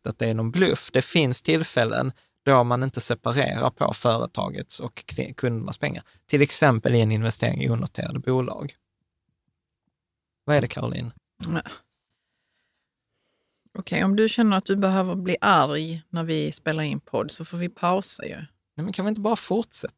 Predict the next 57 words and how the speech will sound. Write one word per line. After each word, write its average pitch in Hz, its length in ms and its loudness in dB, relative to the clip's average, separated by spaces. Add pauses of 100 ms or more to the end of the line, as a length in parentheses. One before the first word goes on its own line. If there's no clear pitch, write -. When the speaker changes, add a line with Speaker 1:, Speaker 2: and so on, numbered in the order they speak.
Speaker 2:
<clears throat> 240 120 4
Men 233 220 8
varför 277 240 0
blir 277 160 2
du 277 140 2
arg? - 500 -4 (200)
Speaker 1:
Ja, 185 140 -2
men 254 180 -4
för - 160 -2
att 214 120 2
jag 214 140 4
blir, 214 200 6
för 202 120 0
jag 196 80 2
känner 180 300 2
så 180 120 2
här, 143 120 6
men 165 160 0
vad 175 100 4
har 175 100 6
vi 170 120 -2
lärt 160 300 2
oss? - 100 -8
Ja, 151 60 0
men 165 140 -2
vi 170 60 0
har 170 80 0
lärt 165 320 0
oss 139 120 -6
detta 165 300 -2
som 139 140 -8
vi 143 80 -2
pratar 147 420 -2
om 151 120 -2
nu. 147 320 -4 (320)
Så - 60 -10
för 165 100 -8
mig 160 120 2
blir 175 180 0
det 170 80 0
så - 140 -2
här 160 80 2
cirkelresonemang. - 1080 -4
Speaker 2:
Ja, 190 100 2
men 214 140 6
det 220 80 2
var 226 100 2
bara 233 240 4
för 220 120 -4
att - 80 -6
du 214 100 -2
sa 196 420 6
att 175 100 -2
det 190 60 -4
fanns 190 320 -2
andra 185 300 0
varningsklockor. - 1000 -4